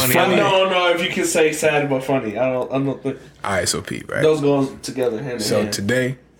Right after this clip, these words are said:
Speaker 2: nineteen twenty-six, huge fire breaks out at Fenway Park, home of the Boston Red Sox, as we all know.
Speaker 1: Okay.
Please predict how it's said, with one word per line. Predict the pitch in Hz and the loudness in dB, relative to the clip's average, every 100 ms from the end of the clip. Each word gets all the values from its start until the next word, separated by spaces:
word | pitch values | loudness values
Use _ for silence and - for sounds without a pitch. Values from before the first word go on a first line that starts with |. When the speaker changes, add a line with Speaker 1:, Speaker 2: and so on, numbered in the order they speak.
| - - - | -20 -12 -2
Speaker 2:
nineteen | 107 117 131 127 | -2 0 0 0
twenty-six, | 120 123 - - - - - _ _ - - - - - - | -2 0 -2 -4 -8 -12 -14 _ _ -20 -20 -20 -20 -20 -14
huge | - 135 151 170 180 | -6 0 2 2 2
fire | - 143 131 | 2 2 2
breaks | 117 120 107 | 4 2 2
out | 107 98 | 0 0
at | - | 0
Fenway | 104 98 98 | 0 -2 -2
Park, | - - - - - - - - - - - | -4 -4 -8 -20 -20 -20 -20 -20 -20 -20 -4
home | 107 107 | 0 2
of | 101 | 2
the | |
Boston | 98 98 98 101 | 2 0 0 0
Red | 95 92 | 0 0
Sox, | - - | -2 -2
as | 92 | 0
we | 90 | 2
all | 87 90 | 4 2
know. | 98 - - - - | 2 -2 -10 -6 -2
Speaker 1:
Okay. | 120 156 139 | 0 2 0